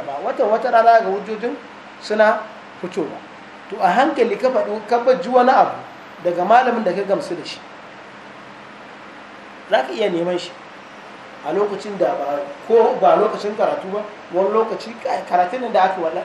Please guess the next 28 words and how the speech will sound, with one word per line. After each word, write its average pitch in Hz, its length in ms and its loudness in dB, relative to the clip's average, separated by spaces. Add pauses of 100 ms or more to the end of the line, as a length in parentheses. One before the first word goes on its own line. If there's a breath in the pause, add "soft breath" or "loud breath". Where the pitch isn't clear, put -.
malam 190 260 2
ban - 160 -8
gane 147 240 -10
shi - 100 -18
ba. - 120 -18 (800)
Domin 202 400 -4
ga 175 220 2
abin 208 200 -2
da 208 160 0
aka 208 100 -4
yi, 196 60 -4
ga 170 160 0
abin 208 220 -2
da 180 160 -4
aka 202 100 -4
yi, 196 60 -4
ga, 165 180 -2
ga 170 200 -4
ayat 214 280 4
da 151 80 -6
ka 196 120 -8
haɗa 202 340 2
bayanin 170 320 0 (380)
malam 190 260 0
ban 156 180 -4
gane 180 240 -4
karatun 139 400 -12
ba. - 80 -18